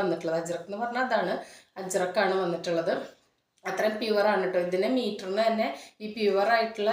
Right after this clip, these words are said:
ഈ അജ്രക്കിൻ്റെ മീറ്റർ, ഒരു മീറ്റർ കിട്ടാൻ തന്നെ ഒരു ത്രീ ഹൺഡ്രഡിൻ്റെ അടുത്തിട്ട് റേറ്റ് വരും, മുന്നൂറ് രൂപയ്ക്ക് അടുത്ത് വരും. അപ്പോൾ അതാണ് ഇതിൻ്റെ,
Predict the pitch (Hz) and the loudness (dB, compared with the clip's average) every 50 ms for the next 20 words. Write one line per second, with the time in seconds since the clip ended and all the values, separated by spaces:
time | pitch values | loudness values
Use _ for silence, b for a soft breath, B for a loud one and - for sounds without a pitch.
0 | 254 247 - 214 202 - - 185 190 185 - 196 190 180 196 220 247 254 233 220 | 2 4 4 2 2 2 0 -2 -2 -4 -4 -4 -2 0 2 2 2 0 -2 -2
1 | 220 208 202 196 196 - 202 196 190 202 226 226 214 208 196 202 208 220 214 202 | -2 -2 -2 -4 -4 -4 -2 -2 -2 -2 -2 -4 -4 -4 -4 -4 -4 -2 -2 -2
2 | 196 202 196 202 196 202 214 214 214 214 190 196 196 180 180 180 185 175 180 175 | -2 -2 -2 -2 -2 -2 -2 -2 0 0 0 0 0 0 -2 -2 -2 0 0 0
3 | 180 196 202 196 - - 180 - - 190 202 - B B B B B B 208 208 | 2 2 2 2 0 -4 -6 -4 -2 -4 -4 -4 B B B B B B -2 -2
4 | 190 170 - - 185 180 175 170 160 165 175 185 185 185 185 180 180 202 202 190 | 0 -2 -4 -4 -4 -2 -2 -2 -2 -2 0 2 2 2 2 2 0 -2 -2 -2
5 | 185 180 196 190 180 180 180 - 165 170 170 202 - B B B B B B B | -4 -2 0 0 -2 -2 -4 -4 -4 -2 -2 -4 -6 B B B B B B B
6 | B B - - - 208 202 196 190 190 175 202 226 226 220 220 214 214 214 196 | B B -12 -8 -4 -4 -2 -2 -2 -2 0 2 2 2 2 0 0 -2 -2 -2
7 | 190 208 | 0 0